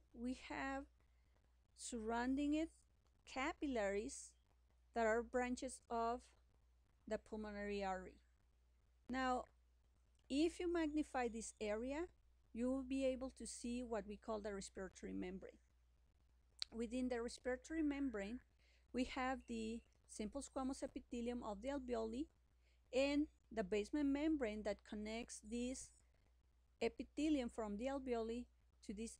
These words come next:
epithelium in the capillaries, which is also simple squamous.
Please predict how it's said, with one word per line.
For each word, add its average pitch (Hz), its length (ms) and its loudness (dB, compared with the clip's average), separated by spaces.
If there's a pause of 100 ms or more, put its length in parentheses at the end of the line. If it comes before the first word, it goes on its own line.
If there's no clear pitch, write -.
epithelium 226 800 -2 (640)
in 220 220 0
the 202 80 -4
capillaries, 214 800 -4
which 202 200 -8
is 202 220 -10
also 214 300 -4
simple 190 360 -10
squamous. - 640 -8